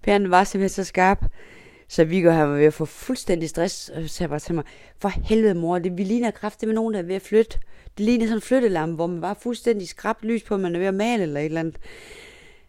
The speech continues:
Så i dag har jeg faktisk købt <laughs> en helt pink rislamp. Bare lige for at tage lidt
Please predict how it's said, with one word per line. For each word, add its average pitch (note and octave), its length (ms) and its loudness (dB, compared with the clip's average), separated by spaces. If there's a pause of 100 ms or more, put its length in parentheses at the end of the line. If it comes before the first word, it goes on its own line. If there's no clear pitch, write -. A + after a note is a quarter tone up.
(640)
Så G#3+ 440 2 (600)
i G#3 100 -10 (160)
dag G#3 260 0
har E3 100 0
jeg E3 120 4
faktisk D#3 340 -4
købt - 380 -10 (640)
<laughs> - 680 -6
en F#3+ 220 0
helt - 340 12
pink B3 260 4 (180)
rislamp. - 560 -4 (2000)
Bare C#3+ 120 -2
lige D3 180 -4
for - 160 -4
at C#3+ 80 -4
tage C#3+ 240 -8
lidt - 340 -8